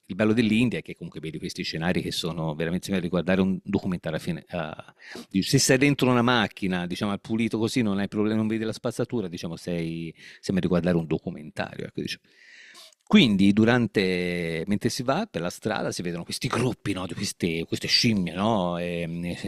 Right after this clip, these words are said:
nere, sempre in conflitto, così, no, se-, e poi vedi quest'altre, no, dopo un po', no, eh,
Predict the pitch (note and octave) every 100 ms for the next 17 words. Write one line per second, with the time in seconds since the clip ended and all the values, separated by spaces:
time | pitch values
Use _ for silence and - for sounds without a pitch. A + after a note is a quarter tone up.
0 | F2+ A2 A2 G#2+ C#3+ - F#2 - F#2 G#2+
1 | F#2 G2 - - - - G#2 G2+ F#2 F2
2 | F2+ E3 C#4 - - - F4 - - E2+
3 | A2+ C3 B3+ - F2 C#2 D2+ - - -
4 | - C#3 - - - - D3 F#3+